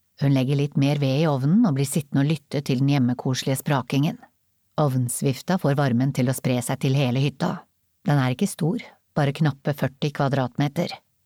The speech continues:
Hun lukker ovnsluka og ser ned på Alfie, den lille Yorkshire-terrieren hennes som ligger på filleryen ved siden av henne. Han gjesper. Han er nok sliten, de har tross alt vært ute og gått i en og en halv time i dag.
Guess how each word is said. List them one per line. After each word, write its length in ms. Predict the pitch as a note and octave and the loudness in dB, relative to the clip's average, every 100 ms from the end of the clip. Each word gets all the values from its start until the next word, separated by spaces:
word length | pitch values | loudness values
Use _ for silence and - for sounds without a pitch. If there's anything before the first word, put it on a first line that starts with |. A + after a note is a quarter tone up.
| _ _ _ _ _ | _ _ _ _ _
Hun 120 | D#3 F#3 | 2 2
lukker 300 | F#3+ D#3+ F#3 | 2 2 2
ovnsluka 680 | C#3+ - C#3+ C3 - E3 - | 2 0 -2 -2 -2 -2 -2
og 80 | D3 | -2
ser 220 | C#3 C3+ | 0 0
ned 140 | B2+ - | 0 0
på 80 | C3+ | 0
Alfie, 460 | B2+ B2 F3+ G3+ - _ _ - | 0 -2 -6 -6 -10 _ _ -2
den 140 | C#3 C#3+ | 0 2
lille 200 | B2 C3 | 2 2
Yorkshire-terrieren 880 | C3 B2 - D3 C#3+ C#3 C3+ C3+ | 0 0 -2 -4 -2 -2 0 2
hennes 320 | C#3 D3 - - | 2 0 -2 -8
som 280 | - D#3 | -2 0
ligger 280 | C#3+ C3 C3 | 2 0 -2
på 100 | D#3+ - | -2 0
filleryen 600 | G3 C3 C3+ C3 D#3+ F#3 | 0 0 0 0 2 2
ved 100 | C3 | 0
siden 220 | - C3+ | 0 0
av 120 | B2+ B2+ | 2 0
henne. 160 | D#3 - - _ _ _ _ - - | -2 -6 -18 _ _ _ _ -8 -2
Han 120 | A#2 | 0
gjesper. 480 | A#2+ A2+ - - - - _ _ _ _ | 0 -4 -8 -8 -10 -10 _ _ _ _
Han 160 | - D3 | -2 0
er 140 | B2+ | 0
nok 100 | C3+ | -2
sliten, 600 | - E3 B2+ - - G#3 - _ | -2 -2 -2 -4 -4 -4 -6 _
de 80 | - | 0
har 160 | D3 E3+ | 0 0
tross 240 | C#3+ C#3+ | -2 0
alt 160 | C#3 C3+ | -2 -2
vært 140 | C#3 D#3+ | -2 0
ute 220 | B2+ C#3+ | 0 0
og 140 | C3+ | -2
gått 180 | B2 - | -2 -4
i 60 | - B2 | -2 0
en 140 | B2 | 2
og 80 | C3+ | 2
en 80 | B2+ | 0
halv 180 | B2+ | -2
time 300 | - C3+ B2+ | -2 0 2
i 20 | B2+ | 0
dag. 200 | E3+ | -2